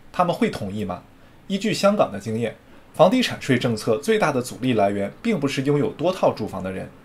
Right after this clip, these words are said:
他们虽然也会坚决反对，但总的能量较小。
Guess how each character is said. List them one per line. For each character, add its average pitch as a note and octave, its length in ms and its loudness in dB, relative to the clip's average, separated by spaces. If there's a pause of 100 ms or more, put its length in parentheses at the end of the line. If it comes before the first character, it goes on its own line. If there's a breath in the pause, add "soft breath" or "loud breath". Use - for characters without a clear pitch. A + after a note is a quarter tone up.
他 F3+ 140 2
们 C#3 180 2
虽 F3+ 160 -4
然 F3+ 120 4
也 - 120 -4
会 C#3 160 2
坚 B2 180 -2
决 G#2+ 140 -2
反 G#2+ 220 -8
对， G#2+ 160 -4 (260)
但 F#3+ 140 4
总 G2+ 200 0
的 A2 100 -4
能 G2 140 -4
量 C3+ 160 2
较 F#2 160 -2
小。 F#2 240 -4